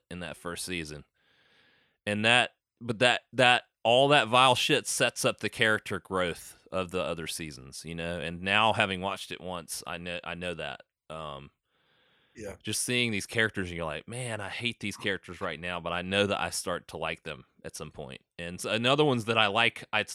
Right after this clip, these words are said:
Speaker 1: I don't like as much later. Um, but anyway,
Speaker 2: Yeah.
Speaker 1: show's still good. Uh, I recommend rewatching it if you haven't watched it in a while. Uh, it's, man, it, as far as, like, shows that you could write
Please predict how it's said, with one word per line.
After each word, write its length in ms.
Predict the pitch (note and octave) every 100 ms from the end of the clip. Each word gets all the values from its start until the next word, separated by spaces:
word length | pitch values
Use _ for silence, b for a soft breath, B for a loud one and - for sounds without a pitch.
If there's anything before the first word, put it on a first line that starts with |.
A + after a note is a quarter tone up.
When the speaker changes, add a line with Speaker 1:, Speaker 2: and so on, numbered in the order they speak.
| -
Speaker 1:
I 140 | G#2
don't 320 | G2 A#2 C3
like 200 | G#2+ F#2
as 100 | F2 D#2
much 360 | C2+ - -
later. 300 | D2+ A#1 B1 _ -
Um, 260 | E2 D#2 D#2
but 200 | F2+ -
anyway, 360 | A#2+ F#2 D#2+ - B B B B
Speaker 2:
Yeah. 240 | B2 G#2+ -
Speaker 1:
show's 260 | - G3 -
still 220 | F#3+ E3+
good. 280 | D3+ D3+ D3 -
Uh, 40 | B2
I 220 | A#2 B2+
recommend 420 | C#3+ D3+ C#3+ C#3+
rewatching 440 | C3+ B2 A#2+ -
it 40 | G2
if 60 | G2
you 60 |
haven't 160 | G#2 F#2+
watched 260 | G2+ -
it 20 | F#2+
in 60 |
a 20 |
while. 360 | F#2+ F#2+ F#2 -
Uh, 300 | G2 F#2 E2+ D2+
it's, 560 | B2+ - - - - _
man, 380 | B2+ B2+ G#2+ E2+ -
it, 160 | G#2 -
as 160 | A2+ -
far 220 | G3 F3
as, 100 | C3
like, 240 | C3+ G2+
shows 520 | - - A2+ A#2 A#2+ G2
that 180 | G#2+
you 100 | G#2
could 140 | G2 F2
write 360 | F#2+ G2 F#2